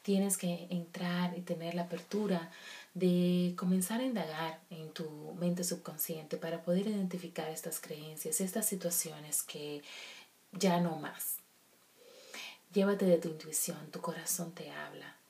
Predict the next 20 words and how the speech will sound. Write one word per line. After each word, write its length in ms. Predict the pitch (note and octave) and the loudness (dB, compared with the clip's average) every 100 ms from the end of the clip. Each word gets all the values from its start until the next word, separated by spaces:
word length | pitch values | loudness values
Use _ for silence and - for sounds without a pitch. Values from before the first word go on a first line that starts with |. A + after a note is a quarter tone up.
| _ _ | _ _
Permítete 840 | G3+ F#3 F#3+ F#3+ F3+ - - - - | 0 4 4 2 -2 -12 -10 -12 -6
identificar 760 | F3 D#3+ D#3 - E3 - D3 | -6 -6 -10 -10 -8 -8 -10
todo 280 | D3 C#3+ C#3+ | -10 -8 -8
esto 320 | C#3 C#3 - - _ - - _ | -6 -6 -8 -12 _ -20 -20 _
para 220 | F3+ F3+ | 2 2
comenzar 680 | F3+ D#3+ D#3 - D#3 D3+ - - _ _ _ _ _ _ | 0 -6 -4 -4 -4 -8 -10 -18 _ _ _ _ _ _
y 80 | F#3+ | -2
seguir 380 | F3+ E3 D#3 D3+ | 0 0 0 -4
adelante 480 | - - - - - - _ _ _ _ - _ | -4 -6 -8 -14 -18 -20 _ _ _ _ -20 _
con 280 | F#3 D#3+ D#3+ | 4 4 2
una 360 | D#3+ E3 D#3 | -4 -4 -6
nueva 420 | D#3 E3 D#3 D3 - | -4 -2 -2 -2 -4
cara, 320 | E3+ - - _ _ - | -6 -6 -10 _ _ -8
con 160 | D#3 | -6
ese 240 | D3+ - - | -4 -4 2
sol 400 | - D3 C#3+ - _ _ | 2 2 -4 -10 _ _
resplandeciendo. 880 | - - - C#3+ C#3+ C#3+ - - F3+ - _ _ - | -10 -6 -6 -6 -6 0 0 -2 -14 -18 _ _ -2
Es 220 | F3+ - | 2 4
el 100 | E3+ | 2
momento 480 | E3 D3+ C#3+ C#3+ | -2 -8 -10 -10